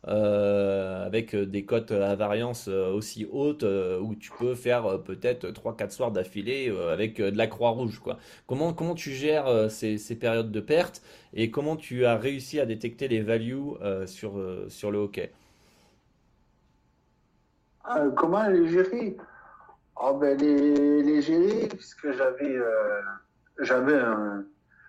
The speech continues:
Speaker 2: j'avais une fourchette de, de cotes qui était pour moi mentalement supportable.
Speaker 1: Ok.
Speaker 2: Donc j'avais calculé le pourcentage, je me suis dit, bon,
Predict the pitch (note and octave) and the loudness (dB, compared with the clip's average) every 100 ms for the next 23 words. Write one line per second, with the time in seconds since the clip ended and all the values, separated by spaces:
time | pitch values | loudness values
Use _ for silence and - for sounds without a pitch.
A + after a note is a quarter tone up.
0 | _ _ _ - - A#2+ C3+ F#3+ F#3 - | _ _ _ -12 -4 0 2 2 0 -2
1 | D#3 C#3+ - D#3+ D3+ C3 A2+ A2+ A#2 A#2+ | -4 -4 -2 0 0 2 4 4 4 2
2 | B2 - G3 G3 - D3 B2+ - B2 A#2 | 0 2 0 0 -2 0 0 -2 -4 -4
3 | - C3+ - - D3 D#3 E3+ F#3+ D#3 C#3 | -2 -2 -2 0 0 2 2 2 2 2
4 | C#3+ C#3 D3+ D3+ - D3 - - - G2 | 2 2 0 0 -4 -4 -4 -4 -4 -2
5 | F#2+ - _ _ _ - A#2+ A#2 A2 - | -4 -8 _ _ _ -14 -12 -4 -4 -4
6 | _ _ _ _ _ _ _ _ _ _ | _ _ _ _ _ _ _ _ _ _
7 | _ _ - G#2 G#2+ A2 A#2+ A2+ A2+ A2+ | _ _ -8 -2 0 4 4 4 2 2
8 | G#2+ A2 - - A2+ G2+ - G2+ - A2 | 0 -2 -8 -2 0 2 0 -4 -2 -2
9 | A2 A#2+ B2 A#2 G#2+ - G#2+ G#2+ G#2+ G2 | 2 2 2 0 -8 -8 -6 -2 0 -2